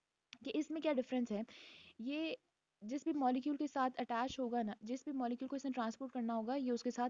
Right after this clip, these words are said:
attach हो जाएगा, ठीक है। यहाँ पर प्रोटीन को मैंने दो चीज़ों में classify किया,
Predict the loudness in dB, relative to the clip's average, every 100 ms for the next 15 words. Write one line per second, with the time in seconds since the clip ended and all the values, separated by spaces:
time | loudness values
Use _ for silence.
0 | -2 -6 -4 -2 -4 -6 -8 -10 -10 -16
1 | _ _ -16 -10 -10 -10 -16 -20 -20 _
2 | _ _ _ _ _ _ _ -12 -8 -8
3 | -8 -12 -18 -20 _ _ -18 -10 -8 -8
4 | -12 -16 _ _ _ _ 0 0 2 -2
5 | 0 0 0 2 2 4 2 2 0 0
6 | 0 0 0 0 -2 -2 -4 -4